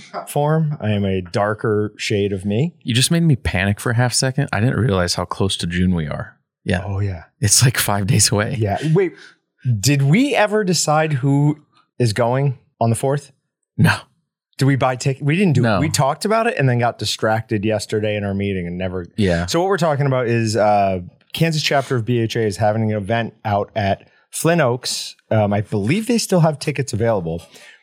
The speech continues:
Speaker 2: We R S V P'd, but we've not bought tickets yet. And we need to do that so that, well, we need to help Kurt out more than anything else. Let, like, we've told them we're obviously going, but it's either gonna be you and myself or your father and myself. So I'm going either way,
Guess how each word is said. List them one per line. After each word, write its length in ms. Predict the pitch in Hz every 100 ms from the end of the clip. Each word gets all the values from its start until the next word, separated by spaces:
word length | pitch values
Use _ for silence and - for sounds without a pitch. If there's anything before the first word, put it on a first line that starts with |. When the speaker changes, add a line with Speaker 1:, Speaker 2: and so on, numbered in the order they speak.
| -
Speaker 2:
We 280 | 113 139 156
R 220 | 131 135
S 160 | 123 -
V 160 | 113
P'd, 260 | 101 127 107
but 60 | 101
we've 140 | 98
not 220 | 120 127 117
bought 180 | 101
tickets 300 | - 101 95 101
yet. 100 | -
And 60 |
we 60 | 95
need 420 | 98 113 113 101
to 80 | -
do 200 | 101 92
that 340 | 90 90 -
so 220 | - 98 90
that, 320 | 95 90 - _ _ _ _ _ _
well, 180 | 101 90 _ _ -
we 60 |
need 60 | 113
to 40 | 107
help 220 | 107 -
Kurt 280 | - 123 95
out 200 | 95 87
more 180 | 101 101
than 100 | 104
anything 140 | 104
else. 220 | 104 -
Let, 240 | 104 - 110
like, 240 | 98 90 _
we've 180 | 147 147
told 260 | 143 127
them 140 | 104 95
we're 180 | 95 92
obviously 320 | 87 85 85
going, 400 | 95 87 80 90 _ _ _ _ -
but 100 | 113
it's 120 | 107
either 180 | 131 123
gonna 180 | 123 113
be 100 | 113
you 760 | 104 104 110 135 135 139 135 120 135 _
and 120 | 117
myself 640 | 104 98 170 160 156 - -
or 240 | 110 104 98
your 120 | 92
father 440 | - 107 95 90
and 160 | 85 85
myself. 320 | 82 - -
So 140 | - -
I'm 260 | 127 131
going 300 | 117 110 107
either 240 | 98 92 90
way, 240 | - -